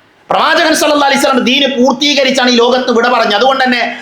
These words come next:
നമ്മുടെ ചിന്തയിലൂടെ, നമ്മുടെ ആലോചനയിലൂടെ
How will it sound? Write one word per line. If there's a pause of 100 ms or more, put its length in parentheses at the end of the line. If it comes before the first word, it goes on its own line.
(140)
നമ്മുടെ
ചിന്തയിലൂടെ,
നമ്മുടെ
ആലോചനയിലൂടെ